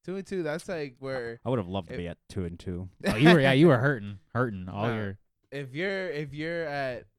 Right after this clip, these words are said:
Speaker 1: two and two or one and three by week four, you're in danger.
Speaker 3: Yeah?
Speaker 1: You better, you better start switching gear, thinking different ways, dropping motherfuckers, and looking for trades.
Speaker 2: I probably prac-, pra-, practice a little bit more patience, but that doesn't work with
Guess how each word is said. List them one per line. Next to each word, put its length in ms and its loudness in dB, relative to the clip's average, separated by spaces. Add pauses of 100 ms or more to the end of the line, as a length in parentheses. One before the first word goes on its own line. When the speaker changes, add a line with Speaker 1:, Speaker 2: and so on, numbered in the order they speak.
(200)
Speaker 1:
two 200 -6
and 120 -8
two 460 -4
or 100 -8
one 260 -8
and 200 -10
three 460 -6 (260)
by 140 -6
week 240 -10 (100)
four, 380 -10 (720)
you're 100 -6
in 100 -8
danger. 380 -10 (240)
Speaker 3:
Yeah? 220 -4 (340)
Speaker 1:
You 100 -14
better, 300 -4
you 160 -8
better 240 -4
start 560 -4
switching 540 -6
gear, 560 0 (480)
thinking 340 -2
different 360 -4
ways, 580 -2 (240)
dropping 460 0
motherfuckers, 960 -4 (480)
and 260 -8
looking 260 -6
for 100 -4
trades. 540 -12
Speaker 2:
I 60 -8
probably 240 -4
prac-, 200 -10 (100)
pra-, 180 -10
practice 340 -18
a 40 -12
little 140 -14
bit 80 -18
more 120 -12
patience, 400 -18
but 100 -18
that 80 -10
doesn't 220 -12
work 180 -20
with 80 -20